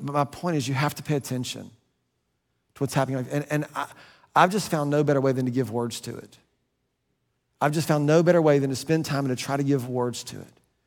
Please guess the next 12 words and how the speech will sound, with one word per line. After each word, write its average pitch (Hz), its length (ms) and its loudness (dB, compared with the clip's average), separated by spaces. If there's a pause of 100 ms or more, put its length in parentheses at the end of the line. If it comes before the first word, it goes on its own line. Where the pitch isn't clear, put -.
(500)
We 180 80 10
live 202 100 8
in 175 80 2
a - 20 0
culture 165 600 -2
that 143 120 0
is, 131 200 -2
like, 120 300 0
super 165 420 0
prone 147 440 0
to 127 100 -6
hype. 131 520 0